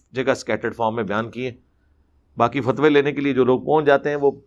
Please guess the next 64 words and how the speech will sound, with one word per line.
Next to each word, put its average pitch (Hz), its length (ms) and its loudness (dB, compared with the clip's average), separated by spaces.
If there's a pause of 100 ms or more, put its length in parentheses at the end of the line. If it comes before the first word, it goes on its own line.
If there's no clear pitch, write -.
(460)
कट्टर 247 280 6
किस्म 202 280 4
के 196 200 4
बरेलवी 175 440 4
जो 185 120 4
है 180 60 6
ना, 175 60 2
वो 170 160 0
अहले 175 220 4
हदीसों 147 260 -4
के 151 100 -4
पास 135 260 0
फतवे 117 200 -6
लेने 117 220 -6
के 104 80 -8
लिए 110 100 -4
पहुंचे 107 280 -8
होते 82 180 -14
हैं। 82 120 -20 (580)
वो 156 100 0
सिर्फ 196 260 4
चंद 202 320 4
सेकंड्स 175 400 2
के 175 140 0
लिए 160 140 4
अहले 156 160 4
हदीस 147 240 -4
होने 147 160 -4
की 143 100 -8
अनाउंसमेंट 139 400 -4
करते 151 240 -2
हैं, 143 160 -4 (1400)
ना 175 280 6
वो 220 180 8
गेट 202 320 6
में 233 160 4
दाखिल 196 240 8
होने 214 200 6
से 208 120 6
पहले 214 340 6
अहले 233 200 6
हदीस 220 280 4
होते 208 260 6
हैं 180 220 0 (480)
और 202 200 6
ना 214 260 6
निकलने 202 380 6
के 214 140 4
बाद 208 220 6
अहले 160 180 6
हदीस 120 280 -6
होते 110 200 -8
हैं, 139 100 -6
बस 170 180 2
वो 196 220 -2
उस 190 240 -6
फतवे 165 280 -4
के 190 100 -4
दौरान 156 280 -2
ही 147 60 -6
अहले 117 160 -6
हदीस 95 240 -14
होते 82 200 -20
हैं। 71 60 -20